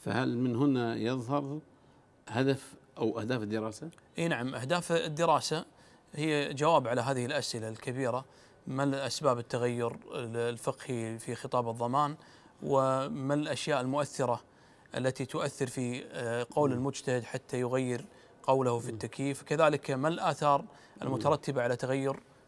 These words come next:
Speaker 2: التكييف؟ وما الواقع العملي والتطبيق المعاصر
Speaker 1: مم.
Speaker 2: لهذا التغير؟
Speaker 1: يعني أسباب، آثار،
Speaker 2: إي نعم.
Speaker 1: واقع.
Speaker 2: إي نعم، صحيح.
Speaker 1: طيب مولانا، أنت ق-، قلت بداية حديثك أن هذا بحث جديد في الفكرة
Speaker 2: إي نعم.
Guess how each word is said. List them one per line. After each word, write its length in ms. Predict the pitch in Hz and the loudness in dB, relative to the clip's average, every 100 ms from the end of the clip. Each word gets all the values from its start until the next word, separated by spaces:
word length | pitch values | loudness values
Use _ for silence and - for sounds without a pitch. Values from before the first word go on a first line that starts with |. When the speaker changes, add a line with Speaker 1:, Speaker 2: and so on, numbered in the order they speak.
| - 143 | -12 -12
Speaker 2:
التكييف؟ 520 | - 131 147 160 185 | -6 -4 -2 -2 0
وما 160 | 185 | 2
الواقع 400 | 170 165 139 117 | 8 8 8 4
العملي 560 | 120 127 147 127 123 170 - - - | -2 2 4 4 0 -4 -12 -20 -14
والتطبيق 600 | 147 - - - 147 131 | -12 -4 -6 -2 -2 0
المعاصر 600 | 131 123 120 151 131 147 | -2 0 2 2 2 0
Speaker 1:
مم. 60 | 131 | 0
Speaker 2:
لهذا 1040 | 131 135 135 - - - 131 123 131 - - | -2 -2 -6 -12 -20 -2 2 2 2 -2 -8
التغير؟ 520 | - 110 104 110 - - | -6 -6 -6 -12 -14 -8
Speaker 1:
يعني 300 | - 117 - | -2 0 0
أسباب، 540 | 127 - 127 143 165 147 - | -4 -2 -2 0 -4 -8 -6
آثار، 580 | 113 110 113 131 156 175 | -4 -4 -2 0 0 -2
Speaker 2:
إي 80 | - | -2
نعم. 80 | 123 | -2
Speaker 1:
واقع. 180 | - - - | -4 -12 -8
Speaker 2:
إي 140 | 143 123 | -4 -4
نعم، 180 | 107 - | -6 -12
صحيح. 140 | - 123 | -8 -4
Speaker 1:
طيب 160 | 127 | -2
مولانا، 400 | 113 139 175 120 - - - - - - - | 0 2 2 -2 -6 -18 -20 -20 -20 -14 -4
أنت 200 | 156 165 | -2 -2
ق-، 340 | 143 147 - | -6 -8 -6
قلت 160 | 170 180 - | -6 -4 -4
بداية 360 | 123 151 143 | -2 -2 -2
حديثك 460 | - 117 143 - - | -4 -2 -2 -4 -8
أن 220 | 120 117 | -4 -4
هذا 540 | 120 131 123 127 123 - | -2 -2 -2 -2 -4 -6
بحث 260 | 110 127 107 | -4 -4 -4
جديد 320 | 113 110 135 | -4 -2 -2
في 100 | - | -4
الفكرة 400 | 113 - 120 120 - - - - | -10 -8 -8 -10 -14 -20 -14 -10
Speaker 2:
إي 100 | |
نعم. 120 | 113 | -10